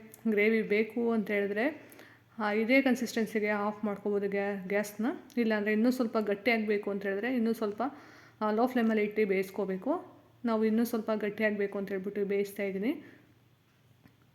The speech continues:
Finally, ನುಗ್ಗೆಕಾಯಿ ಪಲ್ಯ ಅಥವಾ ಗ್ರೇವಿ ರೆಡಿಯಾಗಿದೆ. ನಿಮಗೂ ಕೂಡ ಇಷ್ಟ ಆಗುತ್ತೆ ಅಂತ ಅನ್ಕೋತೀನಿ. ಈ ರೀತಿ ನುಗ್ಗೆಕಾಯಿ ಪಲ್ಯನ ಮಾಡೋದ್ರಿಂದ ಎಲ್ಲರಿಗೂ ಇಷ್ಟಪಟ್ಟು ತಿಂತಾರೆ. ಯಾರೂ ಒಂದ್ಸಲ ಟ್ರೈ ಮಾಡಿರಲ್ಲ ಅಂತ ಅನ್ಕೋತೀನಿ.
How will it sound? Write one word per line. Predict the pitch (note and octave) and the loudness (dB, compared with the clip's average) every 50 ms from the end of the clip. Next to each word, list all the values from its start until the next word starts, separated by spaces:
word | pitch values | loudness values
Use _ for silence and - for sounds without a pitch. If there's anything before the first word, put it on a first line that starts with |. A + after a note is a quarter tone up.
| _ _ _ _ _ _ _ _ _ _ _ _ _ _ _ - | _ _ _ _ _ _ _ _ _ _ _ _ _ _ _ 0
Finally, | B3 A#3+ A#3 A3 A3+ A3+ B3 D#4 F4+ - - - - - - - - _ _ _ _ _ _ _ _ _ _ _ _ _ _ _ _ _ _ _ _ _ - | 0 2 2 2 2 2 2 0 0 -4 -10 -16 -20 -20 -20 -20 -20 _ _ _ _ _ _ _ _ _ _ _ _ _ _ _ _ _ _ _ _ _ -2
ನುಗ್ಗೆಕಾಯಿ | B3+ G#3+ G#3 G#3+ G#3 G#3 G#3+ G#3 | -2 0 2 0 0 0 0 -2
ಪಲ್ಯ | G#3 - G#3 G#3 G#3 G#3+ | -2 -2 -2 0 2 2
ಅಥವಾ | G#3+ G#3 G3+ G#3+ G#3 G3+ | 0 0 -2 -2 -4 -4
ಗ್ರೇವಿ | F#3 G3 G#3 G#3 G3+ G#3 G3+ G3 | -2 0 0 0 2 2 2 2
ರೆಡಿಯಾಗಿದೆ. | G3 G3 G3+ G#3 G#3 G3 G3 G#3 A#3 D4+ D#4 - - - - - _ _ _ - - | 2 2 2 2 2 2 2 2 2 2 0 -2 -8 -16 -20 -20 _ _ _ -4 -2
ನಿಮಗೂ | A3 A3 G#3 A3 G#3+ | 0 2 2 2 0
ಕೂಡ | G#3+ G#3+ G3+ | 0 0 -2
ಇಷ್ಟ | G#3 G#3 G#3 - - | -2 -2 -4 -4 -4
ಆಗುತ್ತೆ | G#3+ G3+ G3+ G3 G3 G3+ | -4 -4 -4 -4 -6 -6
ಅಂತ | G3+ G3 G3 G3+ | -6 -6 -6 -6
ಅನ್ಕೋತೀನಿ. | F#3+ G3 F#3+ G3+ F#3+ - G3+ B3+ D4+ D4 - - - - - - - A#3 | -8 -6 -8 -10 -8 -6 -4 -4 -4 -4 -8 -18 -20 -20 -20 -10 -2 0
ಈ | A#3+ B3+ | 2 2
ರೀತಿ | B3 B3+ B3 B3+ B3 A#3+ | 4 2 2 2 0 0
ನುಗ್ಗೆಕಾಯಿ | A3+ A3 G#3 A3 G#3 G#3+ A3 G#3+ G#3+ G#3 G#3 G#3 A3 | 0 0 0 0 -2 -2 -2 0 0 0 0 -2 -4
ಪಲ್ಯನ | A3 - - G3+ G#3 G3+ G3+ G3+ G3+ G3+ | -6 -2 -2 0 0 0 0 0 0 -2
ಮಾಡೋದ್ರಿಂದ | G3+ F#3+ G3 G3+ G3+ G#3 G3+ G3+ G#3 G3+ G3+ | -2 -2 -2 -2 -2 -2 -2 -2 -2 -2 0
ಎಲ್ಲರಿಗೂ | G3+ G3 F#3 F#3+ G3 G3 F#3+ G#3 | 0 0 -2 -2 -4 -4 -2 -2
ಇಷ್ಟಪಟ್ಟು | G#3 G#3 - - A3+ G#3+ - G#3 G3+ G3+ | -4 -4 -4 -4 -4 -4 -4 -6 -6 -6
ತಿಂತಾರೆ. | G3 G#3 G3+ F#3 F#3+ G3+ G3+ A3+ C4+ C4 - - - - - - - - _ _ _ _ - - - A3+ | -6 -6 -6 -6 -4 -4 -2 -2 -4 -4 -8 -16 -20 -20 -20 -20 -20 -20 _ _ _ _ -20 -12 -4 0
ಯಾರೂ | A3 G#3+ A3 A3+ B3 A#3+ | 2 2 4 4 4 2
ಒಂದ್ಸಲ | A#3 A3 A3+ A3 - A3 G#3+ G#3+ | 2 2 0 0 0 -2 -2 -2
ಟ್ರೈ | G#3 G3+ G#3 G3+ G3+ | -2 -2 0 0 0
ಮಾಡಿರಲ್ಲ | G#3+ G#3 F#3+ G3 G#3 G#3+ G#3+ G#3+ G3+ | 0 0 0 0 0 0 0 0 0
ಅಂತ | G3 G3 F#3+ G3 | -2 -2 -2 -4
ಅನ್ಕೋತೀನಿ. | F#3+ G3 - G#3 G3 G3 G3 A#3 D4+ | -4 -4 -4 -4 -4 -2 0 0 0